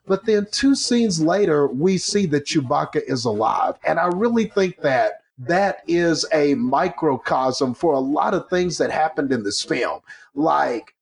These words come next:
before, I could just kind of let one idea settle. We were just on to the next idea. Or, "Hey, here's a character that's gonna help us find this thing. Okay, character,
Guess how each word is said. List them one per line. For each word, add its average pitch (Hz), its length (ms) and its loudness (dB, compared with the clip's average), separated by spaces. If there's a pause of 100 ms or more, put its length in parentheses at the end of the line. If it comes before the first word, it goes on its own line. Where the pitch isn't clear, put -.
(100)
before, 208 840 0
I 180 160 0
could 175 360 -2
just - 640 -2
kind 175 420 -2
of 123 180 -2
let 143 420 2
one 160 440 0
idea 139 520 0
settle. 135 640 0 (160)
We 180 220 0
were 185 140 0
just 156 420 -4
on 185 320 2
to 185 120 0
the 143 120 0
next 147 360 -2
idea. 113 500 0
Or, 143 300 2
"Hey, 170 340 0 (220)
here's 208 320 2
a 170 60 2
character 185 540 0
that's 151 220 0
gonna 160 200 0
help 170 260 0
us 156 160 0
find 156 340 0
this 147 180 -2
thing. 135 280 -2
Okay, 175 320 0
character, 160 640 0